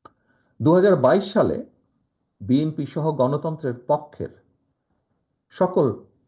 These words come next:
দলগুলো মিলে একত্রিত হয়ে একত্রিশ দফা সংস্কার কর্মসূচিতেও দ্বিকক্ষ, দ্বিকক্ষ বিশিষ্ট আইনসভা বাস্তবায়নের প্রতিশ্রুতি উল্লেখ করেছে। আবারও এই যে দ্বিকক্ষ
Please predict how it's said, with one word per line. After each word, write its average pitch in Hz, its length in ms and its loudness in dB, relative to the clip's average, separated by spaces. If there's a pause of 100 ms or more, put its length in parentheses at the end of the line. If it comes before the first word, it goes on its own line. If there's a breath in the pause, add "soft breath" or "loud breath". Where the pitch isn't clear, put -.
(280)
দলগুলো 123 600 2
মিলে 110 260 0 (120)
একত্রিত 117 440 -4
হয়ে 117 260 -6 (680)
একত্রিশ 165 500 0
দফা 139 260 -2
সংস্কার 151 460 -4 (120)
কর্মসূচিতেও 135 720 -4 (520)
দ্বিকক্ষ, 127 420 -4 (160)
দ্বিকক্ষ 127 520 -2 (180)
বিশিষ্ট 117 320 -4 (180)
আইনসভা 135 400 -2 (100)
বাস্তবায়নের 101 560 -4 (440 soft breath)
প্রতিশ্রুতি 165 500 -2 (920)
উল্লেখ 98 340 0 (120)
করেছে। 78 300 -8
আবারও - 320 -12 (1600)
এই 156 200 4
যে 180 80 2
দ্বিকক্ষ 160 420 -2